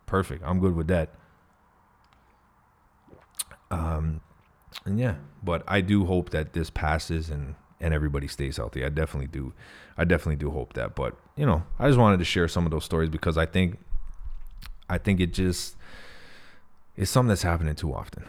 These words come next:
for sure. Definitely something that's happening too often. And I want people to be better. Um, and that's, that's myself included. Like,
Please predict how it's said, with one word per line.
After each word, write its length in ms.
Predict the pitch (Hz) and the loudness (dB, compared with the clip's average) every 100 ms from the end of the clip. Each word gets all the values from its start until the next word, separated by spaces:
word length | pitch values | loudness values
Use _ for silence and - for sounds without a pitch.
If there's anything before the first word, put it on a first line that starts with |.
| - | -4
for 160 | 87 | -2
sure. 240 | - 57 - | -2 -4 -4
Definitely 320 | 82 95 85 | 0 2 2
something 200 | 80 73 | 2 0
that's 140 | 69 - | -2 -4
happening 320 | 58 - 64 | -6 -4 -6
too 160 | - 52 | -4 -4
often. 240 | 50 71 | 0 2
And 80 | 82 | 4
I 40 | |
want 220 | 87 85 | 4 4
people 280 | - - 78 | 8 8 8
to 80 | 73 | 0
be 160 | 73 71 | -4 -4
better. 320 | 67 - - - - - - - - | -4 -4 -8 -12 -14 -14 -16 -14 -8
Um, 420 | 76 65 64 60 - | -6 -6 -8 -10 -6
and 140 | 80 104 | 2 4
that's, 180 | 110 - | 4 0
that's 240 | 90 101 101 | -2 0 2
myself 300 | 90 92 82 | 2 2 0
included. 400 | 73 87 69 50 | 0 -2 0 -4
Like, 180 | 69 | -6